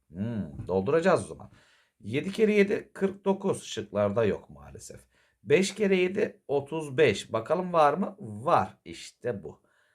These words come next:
Devam edelim. Beş kere yedi, şurası da otuz beş. Yedi ile on üçü çarptım, burası doksan bir.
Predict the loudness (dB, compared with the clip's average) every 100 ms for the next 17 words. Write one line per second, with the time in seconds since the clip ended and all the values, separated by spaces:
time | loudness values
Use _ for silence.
0 | _ _ _ _ _ _ _ _ _ -4
1 | 0 2 2 2 2 2 -2 -2 -4 -4
2 | -6 -4 -4 -4 -6 -2 -4 -4 -10 -14
3 | -14 -10 -4 -4 -6 _ _ _ -8 -2
4 | 0 2 0 -2 -6 0 2 2 -2 0
5 | 0 0 -4 -12 -12 -10 -8 -6 -4 -2
6 | -4 -4